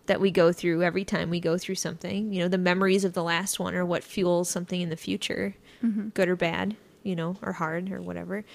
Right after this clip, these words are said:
Speaker 2: Mm-hmm.
Speaker 1: But I do think that it always is interesting, that presentation of, like, what we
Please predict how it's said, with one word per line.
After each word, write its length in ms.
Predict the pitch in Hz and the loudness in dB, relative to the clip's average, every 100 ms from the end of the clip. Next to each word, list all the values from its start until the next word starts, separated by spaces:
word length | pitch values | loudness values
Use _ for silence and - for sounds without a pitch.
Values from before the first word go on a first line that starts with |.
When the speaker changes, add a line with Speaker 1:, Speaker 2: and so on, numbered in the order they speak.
| - - | -20 -14
Speaker 2:
Mm-hmm. 100 | - | -2
Speaker 1:
But 220 | 208 233 208 - - _ _ _ _ _ _ 247 | 6 6 6 -4 -20 _ _ _ _ _ _ 6
I 60 | |
do 160 | 233 320 | 10 8
think 540 | 349 233 214 - - - | 8 6 4 -2 -10 -2
that 400 | 226 202 196 - - _ _ - _ - | 2 6 6 4 -6 _ _ -20 _ 8
it 100 | 262 | 10
always 300 | 262 311 269 | 10 10 8
is 140 | 247 | 6
interesting, 840 | 233 240 220 - 202 190 190 202 - - _ - - - - | 6 6 4 4 4 4 2 -2 -6 -20 _ -20 -20 -12 4
that 300 | 214 - - | 8 8 8
presentation 840 | 233 220 233 - 196 202 202 170 | 6 8 4 4 6 4 2 2
of, 220 | 180 180 | 0 -2
like, 460 | 202 190 180 - - - - | 0 2 0 -2 -18 -20 0
what 260 | 208 - | 4 4
we 560 | 202 196 196 180 175 185 | 2 0 2 4 2 0